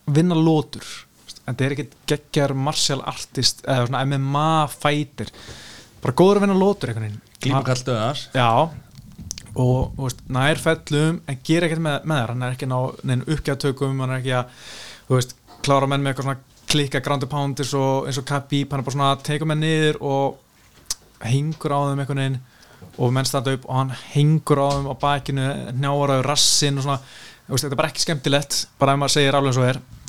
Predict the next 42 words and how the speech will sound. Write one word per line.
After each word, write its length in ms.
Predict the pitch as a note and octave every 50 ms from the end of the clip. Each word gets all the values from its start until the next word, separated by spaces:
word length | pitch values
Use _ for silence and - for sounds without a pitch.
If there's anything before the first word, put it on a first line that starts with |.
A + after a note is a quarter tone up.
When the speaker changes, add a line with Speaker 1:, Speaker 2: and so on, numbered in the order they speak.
| - - - -
Speaker 1:
en, 180 | C3+ B2+ B2+
hérna, 440 | C3 C3 C3 B2 B2+ B2 B2 B2+ - -
en 80 | C3+
virkar, 340 | C#3 D3+ D3 - - A#2+ - - - - - -
hann 120 | - B2+
er 60 | C3 C3+
að 60 | C#3
vinna 340 | C#3+ C#3+ C3+ B2+ A#2 A2+ A2
og 220 | - C3 B2+ B2+
er 140 | C3 C3+ B2 -
mjög 200 | C#3+ C#3+ C3 -
skynsamur 460 | - D3 C#3 C3 - B2+ A#2+ A#2+ A2+ - - _ -
og 340 | C3 B2+ B2+ B2+ B2+ - - -
gerir 280 | - C#3 C#3 C#3 C3+
allt 280 | C#3 C#3+ C#3+ C3+ - -
þetta 240 | C#3 C3 C#3 C3+ -
ógeðslega 380 | C3 C#3 C3+ C3 - C3+ B2 A2+
vel 120 | G#2+ - - - - - - - - - - - - - - - _
og 180 | - C3 A#2+ B2
ég 220 | C3 B2+ C3+ D#3 F3+
hef 140 | G3 F#3+ -
smá 80 | - F#3 F3
áhyggjur 240 | F3 F3+ - E3+ D#3
af 120 | D3+ D3+ D3+
því 80 | D3 D3
að 160 | C#3+ C#3 C3+
hann, 160 | C3+ C#3 C#3
hérna, 380 | C#3 C#3 B2+ A#2 C3 B2 A#2+ A#2 A2+ A2+ - - - - - - - - - - - - - - - - - - - - - - - - - -
nái 300 | B2+ C3 C#3 D3 D3+ C#3+
bara 180 | C3+ C3 B2+ B2 A#2+ A#2+
að, 60 | B2 - -
að, 260 | - A#2+ A#2 A2 A2+ - - - - - - - - - - -
sko, 180 | - - - A2+ - - -
taka 400 | - - C3 C3+ D3 C#3+ - C#3
Tyron 260 | - C#3+ C#3 C3 C3
Woodley 340 | C3 B2+ A#2 A#2 A2+ A#2 A2+ A#2+ A#2+ - - - - -
yfir 340 | B2 B2 C3 C3 C#3 C3+ C#3+
í 40 | C3+
fjórðu 260 | C3+ - C#3+ C#3 C#3+
og 40 | B2+
fimmtu 180 | C#3+ C3+ C3 B2
lótu 200 | B2 G#2+ A#2+ A#2